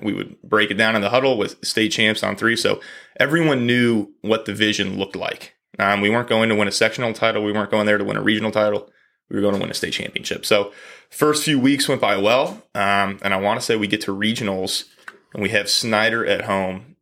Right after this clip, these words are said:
and it's just a terrible day <laughs> on the field. I mean,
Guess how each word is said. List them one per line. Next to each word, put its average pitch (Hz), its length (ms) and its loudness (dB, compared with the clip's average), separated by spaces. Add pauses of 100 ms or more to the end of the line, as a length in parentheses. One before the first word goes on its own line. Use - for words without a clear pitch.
and 101 200 0
it's 101 120 -4
just - 240 -4
a 98 80 -4
terrible 104 680 -2
day 90 460 -4
<laughs> - 60 -20
on 98 220 -4
the 95 60 -8
field. 95 320 -2
I 98 100 0
mean, 101 240 0